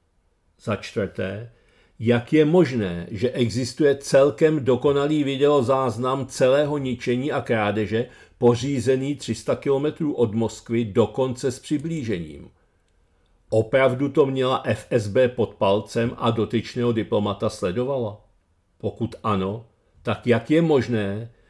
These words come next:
že si ten Američan nevšiml, že je sledován? Celou cestu?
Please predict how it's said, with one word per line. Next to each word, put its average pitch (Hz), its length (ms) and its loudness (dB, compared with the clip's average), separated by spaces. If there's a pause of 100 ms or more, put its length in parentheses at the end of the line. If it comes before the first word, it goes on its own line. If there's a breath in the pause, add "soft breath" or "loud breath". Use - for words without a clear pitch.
(160 soft breath)
že 127 180 0
si 143 180 -2
ten 147 280 0
Američan 131 680 -2
nevšiml, 120 640 -2
že 127 120 0
je 135 80 2
sledován? 110 720 -2 (1300)
Celou 113 400 2
cestu? - 600 -6